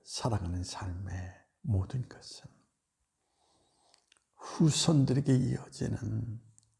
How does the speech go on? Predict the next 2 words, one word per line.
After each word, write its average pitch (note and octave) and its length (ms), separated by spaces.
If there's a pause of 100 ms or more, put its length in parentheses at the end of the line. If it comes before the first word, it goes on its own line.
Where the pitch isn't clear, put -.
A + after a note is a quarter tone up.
삶의 - 840 (440)
자리였습니다. - 1200